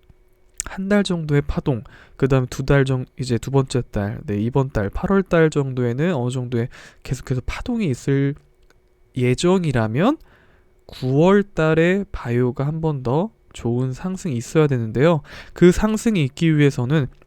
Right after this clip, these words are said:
당연히 뭐 실적에 대한 것은 아직은 좋게 나오지는 못할 거라고 저는 좀 예상을 하고 있어요.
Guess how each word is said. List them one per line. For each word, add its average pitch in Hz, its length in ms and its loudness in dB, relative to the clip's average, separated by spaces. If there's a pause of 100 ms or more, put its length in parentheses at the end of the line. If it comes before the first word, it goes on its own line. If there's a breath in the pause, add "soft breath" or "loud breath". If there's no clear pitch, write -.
(140)
당연히 151 420 0
뭐 131 140 -2
실적에 196 480 2
대한 151 260 6
것은 135 320 -4
아직은 151 480 2 (760 loud breath)
좋게 - 460 0
나오지는 139 500 4
못할 117 360 2
거라고 165 340 4
저는 127 200 -4
좀 123 160 -8
예상을 127 280 2
하고 165 180 2
있어요. 131 500 -2